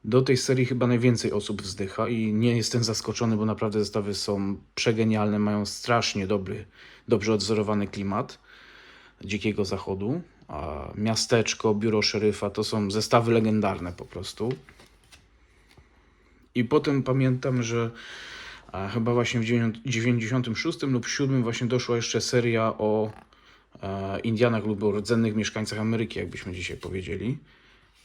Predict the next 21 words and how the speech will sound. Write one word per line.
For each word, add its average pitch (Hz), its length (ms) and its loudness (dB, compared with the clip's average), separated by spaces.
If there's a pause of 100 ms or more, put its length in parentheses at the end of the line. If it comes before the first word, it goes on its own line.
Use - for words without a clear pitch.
(320)
Też 113 160 6
bardzo 107 280 0
fajne, 101 300 0
klimatyczne 95 540 -6
zestawy, 101 400 -4
chociaż 113 360 -2
Indianie 113 340 2
dosyć 107 380 -4
dziwnie 110 320 0
odzorowani, 104 460 0
bo 107 100 0
mieli 107 220 2
duże 104 260 0
nosy. 101 480 -2 (680)
No 98 60 -4
ale 95 140 -2
cóż. - 400 -8 (1700)
Seria 123 380 4
Aqua 113 280 0
Zone. 117 380 -2 (1600)
A, 87 260 -10